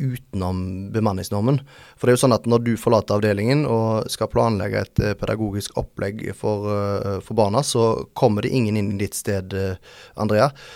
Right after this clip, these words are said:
Og dermed blir det jo manko på, på voksne sammen med ungene. Og så ender vi opp med en barnehage der det kun er full bemanning med ungene i forhold til normen i to til tre timer om dagen.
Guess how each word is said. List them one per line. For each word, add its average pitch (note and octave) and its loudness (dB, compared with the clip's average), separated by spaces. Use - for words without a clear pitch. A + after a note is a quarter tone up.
Og A2+ 0
dermed B2 6
blir C3 6
det G#2+ 2
jo - -
manko A2 0
på, A2 2
på G#2 2
voksne A2 0
sammen F#2+ -2
med G2 0
ungene. G#2+ -2
Og A2 0
så - 0
ender A#2+ 2
vi G#2 2
opp - -2
med G2+ 0
en G2+ 0
barnehage G2 0
der G2+ -2
det G2 -4
kun G2 -2
er F#2+ -4
full F#2+ -4
bemanning F#2+ -2
med G2 -2
ungene G2+ -4
i - -4
forhold G#2 -4
til G#2+ -2
normen G2+ -2
i G2 -6
to G#2+ 0
til G2+ -4
tre G2 -2
timer G2 -2
om G2 -2
dagen. - -4